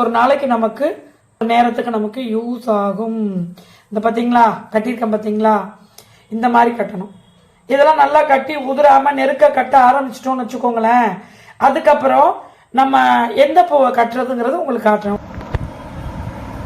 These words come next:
இந்த பாருங்க, அந்த குச்சி கட்டி நம்ம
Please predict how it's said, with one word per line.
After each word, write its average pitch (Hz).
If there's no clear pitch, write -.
இந்த 233
பாருங்க, 240
அந்த 240
குச்சி 294
கட்டி 277
நம்ம 247